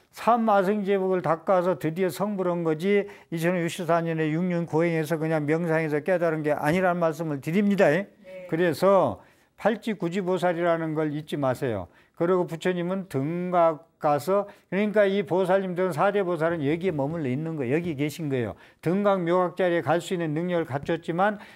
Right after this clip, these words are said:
Speaker 1: 괴로워하는 중생이 많아서 제도하기 전에 내가 여기를 못 가, 안 가겠다. 이거예요. 안 가겠다. 그래서 중생 교화하겠다. 내가 괴롭더라도. 그게 이제 이거, 이거고요. 금강경으로 얘기한다면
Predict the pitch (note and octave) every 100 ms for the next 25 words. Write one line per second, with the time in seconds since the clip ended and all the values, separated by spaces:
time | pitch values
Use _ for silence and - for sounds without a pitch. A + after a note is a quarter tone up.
0 | _ - E3+ F3+ E3+ E3 D#3 E3+ D#3+ E3
1 | D#3 D3 D#3 D#3 F#3 - E3+ F3+ D#3+ E3+
2 | D#3+ D#3+ D#3 D3 C#3 D#3 E3+ B2 D#3 -
3 | F3 C3 C#3 F#3+ F3+ F#3 F3+ B2 C#3+ C3
4 | - _ _ _ _ D3+ F#3 A3 F3+ B2
5 | F2+ D#2+ _ _ _ _ _ - A#2+ C#3
6 | B2+ B2 - F#2+ G2 - _ - D#3 D3
7 | F#3 F3 D#3+ D3 D#3+ D#3 G3+ G3 C#3 -
8 | _ _ _ _ _ _ - C#3 C#3+ A#2
9 | D3 D3 C#3 B2 G#2+ F#2+ E2 _ _ _
10 | _ _ _ D#3 E3+ G3+ F#3 F3 F3 D#3+
11 | E3 G3+ F#3+ D3 E3+ G#3+ F3 D#3+ F3 A#2+
12 | - _ _ _ D3+ F#3 G3+ G3+ G3+ F#3+
13 | F3+ F3+ F#3 F3+ F3 F3 E3 D3